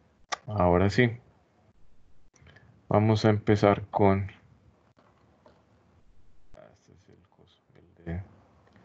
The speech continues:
con las exposiciones. Entonces, les cuento primero yo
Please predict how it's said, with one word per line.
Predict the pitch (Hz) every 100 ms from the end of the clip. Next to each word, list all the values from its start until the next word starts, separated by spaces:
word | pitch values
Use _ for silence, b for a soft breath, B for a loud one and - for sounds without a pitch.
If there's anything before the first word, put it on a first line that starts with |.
| b b b _ _ -
con | - 95 95 95 95 95 95 95 92 92 - - _ - -
las | - 90
exposiciones. | 90 - - 87 90 85 92 85 82 90
Entonces, | 92 101 101 117 113 - -
les | 104 92
cuento | - 95 110
primero | 110 101 92 101
yo | 104 98 98